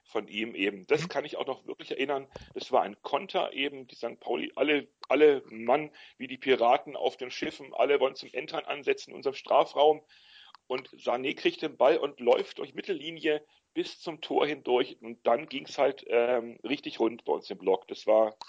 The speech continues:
Speaker 1: unglaublich.
Speaker 2: Ja. Das drei drei, du hast
Speaker 1: Fantastische
Speaker 2: es, du hast es jetzt gesagt, das drei drei schoss Suleiman Sané.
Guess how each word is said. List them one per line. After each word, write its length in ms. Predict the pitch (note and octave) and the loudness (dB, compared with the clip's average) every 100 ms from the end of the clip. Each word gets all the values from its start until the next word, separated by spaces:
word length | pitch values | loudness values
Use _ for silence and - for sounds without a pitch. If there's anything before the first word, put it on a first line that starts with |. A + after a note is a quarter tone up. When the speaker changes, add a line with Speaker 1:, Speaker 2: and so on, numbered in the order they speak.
| - _ _ _ - | -20 _ _ _ -10
Speaker 1:
unglaublich. 680 | A2+ A2 F2 - F2+ D#2+ - _ | -8 2 2 2 -2 -4 -12 _
Speaker 2:
Ja. 220 | A#2 A#2 A2+ _ _ _ _ - | -2 -2 -4 _ _ _ _ -8
Das 120 | B2+ | -6
drei 200 | C3 C3+ | 0 0
drei, 80 | B2+ | 2
du 60 | C3+ | 0
hast 100 | C#3+ | 0
Speaker 1:
Fantastische 320 | C#3 B2 B2 | -4 -6 -8
Speaker 2:
es, 40 | |
du 80 | C3 | -8
hast 100 | B2+ | -10
es 80 | B2 | -12
jetzt 200 | B2 - | -14 -14
gesagt, 440 | B2 A#2 B2+ - | -8 -6 -6 -10
das 80 | A#2+ | -18
drei 220 | - A#2+ | -8 -6
drei 180 | B2 A#2 | -4 -4
schoss 300 | A#2 D3+ D3+ | -6 -10 -16
Suleiman 340 | - A#2+ A#2+ A2+ | -16 -16 -14 -12
Sané. 380 | A2+ A2+ B2 | -8 -4 -6